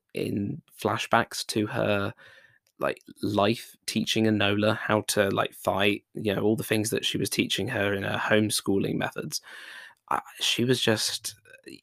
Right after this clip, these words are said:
she's a brilliant actress, but I feel that she was really underused. And, like, I feel that it would have been much nicer if the film hadn't been about finding her mother entirely.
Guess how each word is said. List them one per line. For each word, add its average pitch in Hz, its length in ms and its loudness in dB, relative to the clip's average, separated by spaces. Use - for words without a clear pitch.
she's 139 240 2
a 139 40 -2
brilliant 156 400 4
actress, - 480 2
but - 160 6
I 113 40 0
feel 127 420 4
that - 140 2
she - 100 0
was 107 180 2
really 107 260 4
underused. 107 720 0
And, 110 160 4
like, - 440 0
I 101 80 4
feel 120 360 6
that 110 100 6
it 98 40 0
would 104 100 0
have 98 100 0
been 101 160 4
much - 240 0
nicer 104 360 4
if - 160 -4
the 98 80 -2
film 110 300 6
hadn't 107 420 0
been 104 160 4
about 101 400 2
finding 104 480 2
her 110 140 -2
mother 107 260 4
entirely. 107 680 2